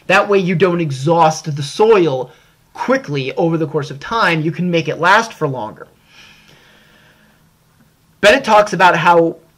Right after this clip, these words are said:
much of the arable or farmable land was held in common by the people of the villages of Stanion and Brigstock. And they worked together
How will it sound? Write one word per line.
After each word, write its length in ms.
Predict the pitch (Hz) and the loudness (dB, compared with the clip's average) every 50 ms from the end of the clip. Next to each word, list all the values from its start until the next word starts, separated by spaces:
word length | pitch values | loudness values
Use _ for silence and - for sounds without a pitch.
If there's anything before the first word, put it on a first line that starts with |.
| _ _ _ _ _ _ _ _ _ _ _ _ _ _ _ _ - | _ _ _ _ _ _ _ _ _ _ _ _ _ _ _ _ -4
much 380 | 175 180 190 208 254 269 - | -2 0 2 4 2 2 2
of 160 | 285 247 202 | 0 -2 -2
the 180 | 208 220 - - | -4 -6 -2 2
arable 540 | 208 214 220 226 214 196 160 165 151 156 160 | 4 6 6 6 6 4 4 4 4 4 4
or 160 | - 160 156 | 4 4 2
farmable 680 | 151 - - 202 202 214 233 226 185 175 175 160 143 | 2 0 2 4 4 4 4 4 2 2 2 2 2
land 400 | 147 147 143 139 139 139 147 139 | 0 -2 -2 -2 0 -2 -2 0
was 140 | 151 175 170 | -2 -2 -2
held 300 | - 175 180 180 180 175 - | 0 2 2 2 2 0 -2
in 140 | 165 165 147 | -6 -6 -6
common 540 | - - - 240 240 247 233 190 175 175 | -6 -2 0 2 2 2 2 0 -2 2
by 160 | 160 - 175 165 | 4 4 4 4
the 80 | 165 | 2
people 500 | 143 - - - 233 - - 190 180 180 - | -2 -6 -8 -8 -6 -4 -4 -4 -4 0 4
of 360 | 208 214 208 190 180 165 151 | 4 6 6 6 6 4 0
the 80 | 147 160 | -2 -2
villages 540 | 139 175 190 185 185 170 139 180 170 151 156 | 0 0 0 2 0 0 0 0 -2 -2 -2
of 60 | 139 | -6
Stanion 640 | - - - 196 196 190 185 190 185 185 180 175 | -8 -10 -6 -4 -2 0 0 -2 -2 -2 -2 -2
and 160 | 160 156 151 | -2 -2 -2
Brigstock. 600 | 143 175 190 185 - - - 139 80 76 - - - _ _ _ _ - - _ _ _ _ _ _ _ - | -2 0 0 -2 -2 -4 -6 -6 -6 -6 -8 -16 -20 _ _ _ _ -20 -20 _ _ _ _ _ _ _ -2
And 160 | 202 196 196 | 0 2 4
they 80 | 202 196 | 4 4
worked 580 | 190 180 196 202 202 202 - - - - - | 4 4 4 4 2 0 -8 -14 -14 -14 -14
together 580 | - 190 160 143 196 208 233 208 185 170 165 | -10 -8 -2 2 4 4 4 4 4 2 2